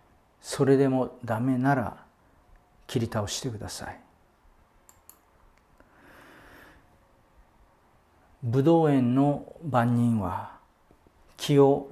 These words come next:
切り倒すことは簡単ですから、それは後に行っても遅くありません。私が周りを掘っ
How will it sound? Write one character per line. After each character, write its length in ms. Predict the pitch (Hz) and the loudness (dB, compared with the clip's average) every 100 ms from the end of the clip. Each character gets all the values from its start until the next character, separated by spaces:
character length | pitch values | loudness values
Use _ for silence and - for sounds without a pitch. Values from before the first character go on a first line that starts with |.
| - | -18
切 200 | - 143 | -6 -4
り 100 | 147 | -4
倒 180 | 160 156 | -4 -4
す 160 | - - | -6 -10
こ 120 | 123 | -6
と 160 | 131 | -2
は 260 | 117 101 - - _ _ _ _ _ _ _ _ | -2 -2 -6 -18 _ _ _ _ _ _ _ _
簡 220 | - 131 | -6 -6
単 340 | 117 - 131 123 | -4 -4 -2 0
で 100 | 135 | -2
す 160 | 135 | -2
か 220 | - - 131 | -10 -6 -4
ら、 300 | 107 - - _ _ _ _ - _ _ _ _ | -4 -8 -16 _ _ _ _ -20 _ _ _ _
そ 200 | - - | -10 -2
れ 140 | 131 127 | 0 2
は 320 | 139 131 - - _ - | 0 -2 -8 -20 _ -12
後 260 | 127 - | -10 -6
に 260 | 135 123 - - - | -6 -4 -6 -12 -12
行 260 | 127 - | -10 -6
っ 160 | 123 120 - | -6 -6 -10
て 100 | - | -2
も 260 | 135 110 - _ _ _ _ _ _ | -2 -2 -10 _ _ _ _ _ _
遅 260 | - 104 127 | -12 -8 -8
く 380 | - 151 151 - - _ _ _ _ - | -6 -4 -4 -6 -20 _ _ _ _ -20
あ 140 | - 120 | -12 -8
り 80 | 110 | -8
ま 140 | 104 | -8
せ 160 | - 110 | -10 -12
ん。 100 | - - _ _ _ _ _ _ _ _ _ _ _ - _ _ - 214 | -12 -20 _ _ _ _ _ _ _ _ _ _ _ -20 _ _ -20 -16
私 440 | 220 135 - - 123 | -10 -6 -6 -6 -6
が 300 | 131 135 - - _ _ _ _ _ - _ | -2 -4 -6 -20 _ _ _ _ _ -20 _
周 360 | 131 127 131 131 | -2 0 0 0
り 100 | 131 | -2
を 280 | 127 120 120 - | -2 -6 -8 -8
掘 120 | |
っ 20 | - | -8